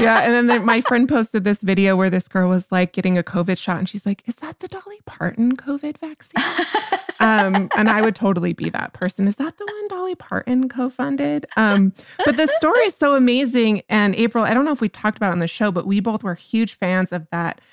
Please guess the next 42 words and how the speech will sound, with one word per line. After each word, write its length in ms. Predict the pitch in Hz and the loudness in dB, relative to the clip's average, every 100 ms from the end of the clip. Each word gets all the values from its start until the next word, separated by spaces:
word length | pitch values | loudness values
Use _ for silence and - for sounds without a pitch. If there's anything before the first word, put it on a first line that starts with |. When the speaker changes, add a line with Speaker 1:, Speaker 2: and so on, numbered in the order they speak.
| _ - | _ 2
Speaker 1:
nine-part 800 | 196 190 202 208 175 175 170 - _ _ | 4 4 2 0 0 0 -2 -8 _ _
series 720 | - 240 269 277 226 214 180 | -4 0 2 4 2 0 0
and 200 | 202 180 | 0 0
podcast 600 | - 233 226 196 208 214 | 0 0 2 0 2 2
about 200 | 214 220 | 4 4
Speaker 2:
Mm-hmm. 120 | 262 | 2
Speaker 1:
her 80 | 185 | 0
life 460 | 175 170 196 247 _ | 0 0 0 -2 _
and 180 | 196 175 | -2 0
legacy 420 | 170 180 226 247 | 0 -2 -2 -2
called 260 | - 185 156 | -2 -4 -2
Dolly 280 | 165 175 | 0 0
Parton's 360 | 170 - 185 175 | -2 -4 -4 -2
America. 600 | 175 175 180 - 170 175 - - _ | -2 0 -2 -2 -2 -2 -4 -20 _
And 160 | - 202 | 0 2
Dress 200 | 208 - | 2 0
listeners, 320 | 196 202 185 | -2 0 0
if 140 | 175 185 | 0 -2
you 80 | 175 | -2
have 200 | 185 185 | -2 0
not 500 | 185 190 196 180 - _ _ _ | 2 4 2 0 -4 _ _ _
checked 340 | - 202 - - | -4 -4 -4 -2
this 200 | 180 - | -4 0
out, 340 | 196 190 180 - | 0 2 2 -2
it's 220 | 190 - | -6 -4
an 100 | 185 | -2
incredible 840 | 185 - - - 247 196 170 165 170 | -2 -4 -6 0 2 0 -2 -4 -2
docu-, 320 | 175 175 - - | -4 -6 -10 -4
um, 340 | 185 175 - - | -2 -2 -4 -2
not 180 | 208 196 | -2 -2
a 40 | |
documentary, 600 | 180 160 - 175 175 175 - | -2 -4 -2 -2 -2 -4 -2
although 180 | 180 175 | -2 -2
there 120 | 180 | -2
is 160 | - 208 | -2 -2
a 60 | |
documentary 480 | 175 165 175 170 170 | -2 -4 -2 -2 -2
out 160 | 175 - | -2 -4
about 160 | - - | -8 -10
her 180 | 165 | -8
right 180 | 180 - | -6 -8
now, 160 | - | -10